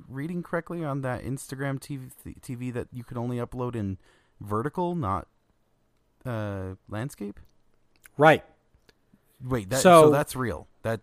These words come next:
Speaker 1: that is
Speaker 2: this
Speaker 1: not
Speaker 2: is,
Speaker 1: a joke.
Speaker 2: this is the old man, uh, curmudgeon in you and in me.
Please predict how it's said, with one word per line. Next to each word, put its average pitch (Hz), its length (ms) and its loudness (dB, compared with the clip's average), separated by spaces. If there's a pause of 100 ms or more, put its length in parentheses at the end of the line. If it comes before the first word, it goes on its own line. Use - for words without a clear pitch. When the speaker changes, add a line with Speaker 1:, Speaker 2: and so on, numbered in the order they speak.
Speaker 1:
that 113 160 -4
is 107 100 -4
Speaker 2:
this 180 320 8
Speaker 1:
not 254 100 6
Speaker 2:
is, 110 200 2
Speaker 1:
a - 20 2
joke. - 320 -6 (500)
Speaker 2:
this 160 240 2
is 214 180 0
the 151 260 2
old 190 480 6
man, 165 720 0 (720)
uh, 131 400 0 (100)
curmudgeon 135 800 2 (680)
in 123 340 0
you 170 580 4 (560)
and 143 200 -2
in 147 240 0
me. 98 360 -4